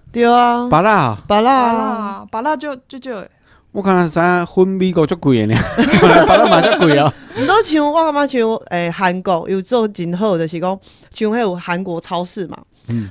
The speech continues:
Speaker 1: 啊，因为你看韩，韩国迄，诶，
Speaker 3: 水梨。
Speaker 1: 水梨，水梨啊，
Speaker 3: 哎呀。
Speaker 1: 就，就有名的嘛，
Speaker 2: 对，对，
Speaker 1: 足大。
Speaker 2: 对，对，对，对。
Speaker 1: 你伫美国买嘛是足大粒、足好食的。
Speaker 3: 嘿。
Speaker 2: 啊，因为，
Speaker 1: 真的。
Speaker 2: 因为迄个，因当初吼，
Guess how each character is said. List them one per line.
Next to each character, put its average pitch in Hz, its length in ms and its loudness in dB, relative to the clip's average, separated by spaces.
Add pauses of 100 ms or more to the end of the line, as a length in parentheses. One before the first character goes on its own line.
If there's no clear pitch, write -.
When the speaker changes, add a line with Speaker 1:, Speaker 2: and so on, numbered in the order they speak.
Speaker 1:
啊， 254 80 0
因 262 160 -2
为 - 120 -14
你 208 140 -10
看 254 160 -4
韩， - 160 -12
韩 190 200 -8
国 202 180 -6
迄， 240 100 -6 (460)
诶， 175 160 -6
Speaker 3:
水 190 220 -2
梨。 - 0 -
Speaker 1:
水 208 280 4
梨， 202 400 -4 (200)
水 240 120 -2
梨 247 80 2
啊， 214 80 4
Speaker 3:
哎 214 80 4
呀。 269 160 4
Speaker 1:
就， 254 340 2
就 330 160 -2
有 254 60 2
名 180 200 -2
的 165 100 -2
嘛， 170 120 -4
Speaker 2:
对， 151 100 2
对， 147 120 2
Speaker 1:
足 147 140 4
大。 143 100 4
Speaker 2:
对， 143 80 6
对， 139 200 6
对， 135 80 4
对。 123 220 -2
Speaker 1:
你 294 100 0
伫 277 180 0
美 240 120 -4
国 220 160 0
买 214 180 0
嘛 165 120 -8
是 160 160 -12
足 202 140 -10
大 151 180 -6
粒、 147 100 -6
足 170 120 -10
好 160 120 -6
食 156 160 -8
的。 120 140 -12 (200)
Speaker 3:
嘿。 185 220 -16 (160)
Speaker 2:
啊， 175 80 -2
因 185 100 4
为， 190 60 4
Speaker 1:
真 190 200 2
的。 175 60 2
Speaker 2:
因 170 80 6
为 127 180 0
迄 180 100 0
个， 131 300 -2 (320)
因 151 200 0
当 151 240 0
初 160 100 -6
吼， 143 440 2